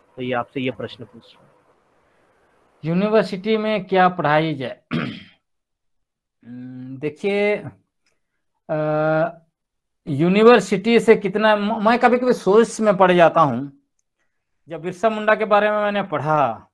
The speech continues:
Speaker 2: तो मुझे पता चला कि बिरसा मुंडा जब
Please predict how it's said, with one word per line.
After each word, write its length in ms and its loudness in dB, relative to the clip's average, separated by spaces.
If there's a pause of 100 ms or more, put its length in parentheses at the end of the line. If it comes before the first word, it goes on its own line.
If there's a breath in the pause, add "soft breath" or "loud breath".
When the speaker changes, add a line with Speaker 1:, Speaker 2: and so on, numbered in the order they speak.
(1300)
Speaker 2:
तो 80 -16
मुझे 240 -6
पता 240 -4
चला 340 0
कि 200 -6
बिरसा 360 -4
मुंडा 360 0
जब 340 -2